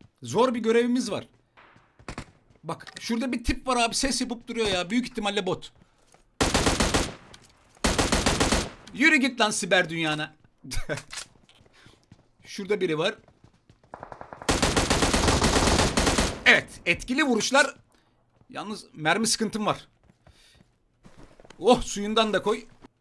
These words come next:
Ya şuradan bir ateş etti ama. Hadi lan. Yüz yüze, face to face. <laughs> İşte böyle. Dur şuna bir bakalım ya, ne ayak ya bu.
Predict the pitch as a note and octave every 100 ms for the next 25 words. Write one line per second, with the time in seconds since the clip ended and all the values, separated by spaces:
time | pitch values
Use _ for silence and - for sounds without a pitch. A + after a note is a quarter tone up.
0 | _ _ _ G2 A2 - - G3 A#3 A#3
1 | G#3+ A3 F#3 A#3+ - A#3 - C4+ B3 B3+
2 | - - _ _ _ _ _ _ _ _
3 | _ _ _ _ _ _ _ _ _ D3+
4 | A#3 C4+ C#4+ C4 _ _ _ _ _ -
5 | G3 C#4+ C#4 C4 A3 D3 - - B3 -
6 | C4+ C4+ C4+ - - - - - - -
7 | - - - - - - - - - -
8 | - - _ _ _ _ _ - _ -
9 | - - - - G#3 F#3+ E3+ A2+ - _
10 | - - - - - - - - - -
11 | - - - E3+ - A3 A#3 A3+ A#3 C4
12 | C4 G3 F3+ G3+ A3+ E3+ B2+ C3+ C3+ B2